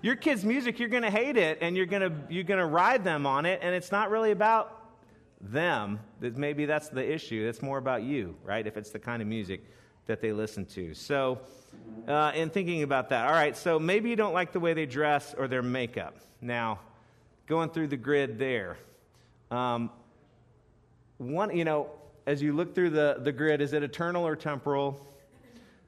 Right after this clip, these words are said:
Um, you know, what, what's at stake in the way that they're dressing or the makeup style?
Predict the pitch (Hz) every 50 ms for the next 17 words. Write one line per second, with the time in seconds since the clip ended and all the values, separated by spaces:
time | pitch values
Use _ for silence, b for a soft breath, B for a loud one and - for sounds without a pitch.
0 | B - - - 135 139 139 139 139 135 135 123 - - - - _ _ _ _
1 | _ 135 135 135 131 127 120 123 147 156 147 - - - - - - 120 156 170
2 | 170 - 170 - - - - - 160 139 117 - - - - - - - - -
3 | _ _ _ _ _ _ _ - 139 135 135 135 127 123 120 117 113 104 - 107
4 | 98 85 113 104 92 - - 92 82 - - - - _ _ - - b b b
5 | b b b b b b b b - 131 131 131 120 120 120 117 110 104 - 98
6 | - - - - 107 85 76 76 -